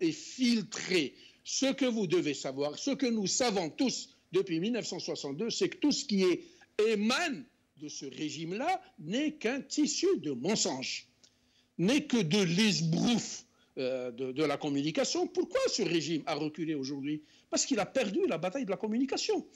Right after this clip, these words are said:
Internet a ruiné cette dictature-là. Euh, c'est, donc, ceux, ceux qui é-,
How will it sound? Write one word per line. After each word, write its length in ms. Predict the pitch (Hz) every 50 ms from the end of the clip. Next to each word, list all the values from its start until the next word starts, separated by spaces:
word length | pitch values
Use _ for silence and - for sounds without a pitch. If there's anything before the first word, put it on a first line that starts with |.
| - - - -
Internet 580 | - 156 - - 190 165 196 262 330 294 - - -
a 120 | 170 143 139
ruiné 420 | 135 143 202 277 349 381 453 480 427
cette 240 | - - - 120 -
dictature-là. 680 | - 151 - - 170 151 - 196 147 175 190 185 180 - _ _ _ _ _ _ _ _ _ _ _ _ _ _ -
Euh, 300 | - 160 156 151 147 151 143
c'est, 280 | - - - - 196 185 170 185 170 156 165 156 139
donc, 360 | 147 254 302 285 - - - - - - - -
ceux, 400 | - - - - 277 254 226 202
ceux 260 | - - 320 359 -
qui 240 | - - 240 240 -
é-, 140 | 226 214